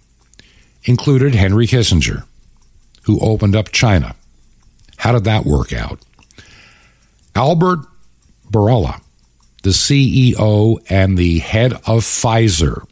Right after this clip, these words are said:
the ones pushing the, the dangerous, deadly vaccines. Head of the C I A, William Burns. The Secretary General of nato. How about that?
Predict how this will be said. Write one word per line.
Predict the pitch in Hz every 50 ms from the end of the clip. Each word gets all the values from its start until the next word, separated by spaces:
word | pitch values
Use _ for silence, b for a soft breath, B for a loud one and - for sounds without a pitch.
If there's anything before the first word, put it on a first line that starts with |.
| -
the | - 85
ones | 85 87 98 101 104 101 -
pushing | - - 104 95 - - 110 104 104 92
the, | 90 95 92 92 85 - B B B B B B B B B
the | - 98
dangerous, | 85 76 104 104 104 107 104 - 107 98 104 104 - -
deadly | - - 92 82 101 107 113 82 78 92 95
vaccines. | 85 101 104 101 101 - - 123 120 117 95 71 64 67 - - - - _ _ _ _ _ _ _ _ _ _ _ B B B B B B B B B B B B B B
Head | - - - 160 214
of | 233 214 147
the | 135 127
C | - - - 185 208 208 185
I | 170 165 160 160
A, | 143 - 143 135 120 101 85 73 78 76 -
William | 156 135 - 180 185 165 165 165 143 123
Burns. | 147 151 156 156 131 80 64 53 - - - - - _ _ _ - - _ B B B B B B B B B B B B B
The | - 120 117
Secretary | - - 147 151 - - 170 139 - 170 165 156 156 156 135
General | - 120 - 127 135 135 139 143 147 156
of | 160 160 139
nato. | 160 160 165 170 170 165 151 131 104 82 71 - - - - - _ _ _ _ _ _ _ _ _ _ _ _
How | - 123 143
about | 147 120 120 123 120 117 101 90
that? | 107 95 78 65 57 -